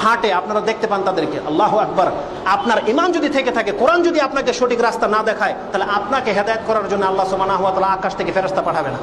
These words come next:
আল্লাহ সুবহানাহু ওয়া তাআলা বলছেন, "কোনো মানুষের এটা ফিতরত নয় যে সে পানির উপর দিয়ে হাঁটবে।" ইবনে তাইমিয়া রাহমাতুল্লাহ আলাইহি তার কোনো এক কিতাবে লিখেছেন যে কোন, তুমি যদি দেখো কোনো মানুষকে পানির উপর দিয়ে হাঁটছে, তৎক্ষণাৎ জেনে নিও এটা শয়তান, কারণ কোনো মানুষের এটা বৈশিষ্ট্য হতে পারে না।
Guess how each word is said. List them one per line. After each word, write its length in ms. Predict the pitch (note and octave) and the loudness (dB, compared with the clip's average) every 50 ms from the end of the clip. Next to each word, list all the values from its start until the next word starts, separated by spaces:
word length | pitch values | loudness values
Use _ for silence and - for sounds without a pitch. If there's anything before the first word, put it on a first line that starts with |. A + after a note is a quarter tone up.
| - - - - - - - - - - - - - - - - - - - - | -10 -12 -12 -12 -12 -12 -12 -14 -14 -14 -14 -14 -14 -12 -12 -12 -14 -8 -4 -2
আল্লাহ 200 | F#3 G#3+ G#3+ - | 0 0 0 0
সুবহানাহু 380 | - A3+ G#3 G#3 G#3+ A3 G3+ G#3 | 0 -2 -2 0 0 0 0 0
ওয়া 100 | G#3+ G3 | 0 0
তাআলা 180 | G#3 G#3 G#3 G3+ | 2 2 2 2
বলছেন, 340 | G#3 G#3+ G3+ G3+ G#3+ G3+ F#3 - | 2 0 0 0 -2 -2 0 0
"কোনো 140 | A3+ G#3 | 0 0
মানুষের 520 | F#3+ - - G#3 D4+ F#4 F#4+ - F#4+ F4+ F4 | 0 0 2 2 2 2 2 2 0 0 0
এটা 140 | D#4 D4 - | 0 -2 -2
ফিতরত 320 | - D4+ D4+ D4 C#4+ C4+ C#4 B3 | -2 0 0 0 0 0 2 2
নয় 140 | A3+ G3 - - - - - | 0 0 0 -2 -6 -6 -4
যে 100 | E3 G3 | -2 0
সে 140 | G3 - A3 | 2 2 2
পানির 300 | - - C#4 D4 C#4 A#3+ | 2 2 2 2 2 0
উপর 200 | A#3 - G#3+ G3 | 0 0 0 2
দিয়ে 160 | F#3+ F#3+ F3 | 2 2 2
হাঁটবে।" 260 | - E3 C3 - - - - - - - - - - - - - - - - - - - F3+ | 2 0 -2 -4 -6 -8 -10 -10 -12 -12 -12 -12 -12 -12 -12 -12 -12 -12 -14 -10 -4 -2 0
ইবনে 140 | F#3 G3+ | 0 2
তাইমিয়া 320 | G3+ G#3+ G#3 G3+ G3 G3 F#3+ | 2 2 2 2 2 0 0
রাহমাতুল্লাহ 380 | F#3+ F#3+ F#3+ F3+ F3+ F3+ F3+ | 0 0 -2 -2 0 2 2
আলাইহি 160 | F3 F3 E3+ F3 | 2 2 2 0
তার 80 | E3 - - | 0 0 0
কোনো 120 | G3+ G3+ | 0 0
এক 80 | F#3+ G3 - | 0 0 0
কিতাবে 260 | G#3+ - G#3+ G3+ G3+ | 0 0 2 2 2
লিখেছেন 420 | G3+ G3 F3+ G3+ F#3 - B3+ C#4+ - - - - - - - - - | 2 2 2 0 0 2 0 0 0 -2 -4 -6 -8 -10 -10 -8 -2
যে 100 | D3 F3+ F3 F3 - | 0 2 2 2 2
কোন, 180 | B3 D4 D#4+ D#4+ | 2 2 2 2
তুমি 180 | - D#4+ D#4 - | 2 2 2 2
যদি 160 | D4+ D4 D4+ | 2 0 0
দেখো 240 | - C4+ B3+ - A3 G3+ | 2 0 0 0 0 0
কোনো 140 | A#3+ A#3 | 0 2
মানুষকে 380 | A3 G#3+ A3 C4+ D#4 - - C4 | 2 2 0 0 0 0 0 0
পানির 300 | G#3 - C4 C4 C4 B3 | 0 2 2 2 2 0
উপর 200 | A#3+ - A#3+ A3 | 0 0 0 0
দিয়ে 140 | A3 A3+ G3 | 2 0 2
হাঁটছে, 340 | - G3 G3 - - F#3 - - | 2 0 0 0 0 -2 0 2
তৎক্ষণাৎ 420 | E4+ E4+ - - D#4 D4+ C#4+ A#3 | 2 2 2 2 2 2 2 2
জেনে 200 | F#3+ A3+ A#3+ B3 | 2 2 2 2
নিও 140 | A#3 A3+ G#3+ | 2 2 2
এটা 140 | G3 G#3 F#3+ | 2 0 0
শয়তান, 360 | - - F#3+ D#3+ - F#3+ D#3 - - - - | 0 0 0 0 0 0 -2 -2 -6 -4 0
কারণ 120 | - G3 F#3 | 0 2 2
কোনো 140 | F#3+ G3+ D#3+ | 2 0 0
মানুষের 400 | D3+ - D4 F4 D#4+ D4 D4 C4 | 2 2 4 4 4 4 2 2
এটা 200 | A3+ A3+ G#3+ F#3 - - - E3+ | 2 2 0 -2 -4 -2 0 0
বৈশিষ্ট্য 340 | A3+ A#3 G#3+ G3+ - G3 | 2 2 2 0 0 0
হতে 160 | D#3+ D#3+ - - | 0 0 0 0
পারে 160 | D3+ B2+ | 0 -2
না। 60 | B2 | -2